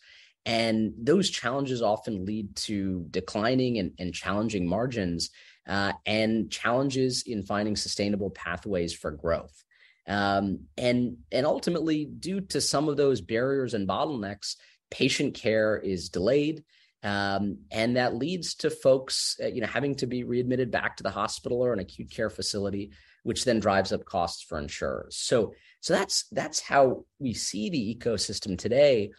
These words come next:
Uh, and the role we ultimately play is,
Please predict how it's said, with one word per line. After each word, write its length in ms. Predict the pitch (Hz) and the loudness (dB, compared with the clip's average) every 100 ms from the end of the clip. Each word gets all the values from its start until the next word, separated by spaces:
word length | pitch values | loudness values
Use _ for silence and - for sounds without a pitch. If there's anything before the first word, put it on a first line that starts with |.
| - - _ | -20 -20 _
Uh, 260 | - 120 117 - _ | -2 0 0 -4 _
and 220 | - 170 156 | 2 2 4
the 80 | |
role 380 | 147 190 - 175 | 2 0 2 2
we 180 | 160 165 | 2 0
ultimately 600 | 135 160 - 147 117 127 | 0 0 -2 -6 -4 -6
play 440 | - - 78 147 135 | -6 -2 2 2 0
is, 520 | - 131 117 - | -2 -4 -4 -6